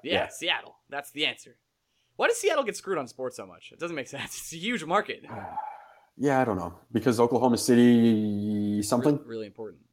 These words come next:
Speaker 1: Really important.
Speaker 2: Yeah. Yeah.
Speaker 1: Okay, let's do the nonsense rundown. Guys, we're gonna do some nonsense time. Here we go.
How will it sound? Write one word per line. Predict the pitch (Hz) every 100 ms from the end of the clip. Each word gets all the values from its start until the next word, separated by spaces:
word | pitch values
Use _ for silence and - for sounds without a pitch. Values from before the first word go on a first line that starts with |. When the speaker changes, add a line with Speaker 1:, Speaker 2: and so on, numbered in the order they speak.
| _ -
Speaker 1:
Really | 113 101
important. | - 98 95 - _ _ _ _ -
Speaker 2:
Yeah. | 95
Yeah. | - - _ _ -
Speaker 1:
Okay, | 165 135 _ _ -
let's | 170 202
do | 262
the | 240
nonsense | 254 254 240
rundown. | 247 233 117
Guys, | 208 208 - 113
we're | 156
gonna | 185 196
do | 196
some | 185
nonsense | 190 214 127
time. | - 95 _
Here | 135
we | 156
go. | 156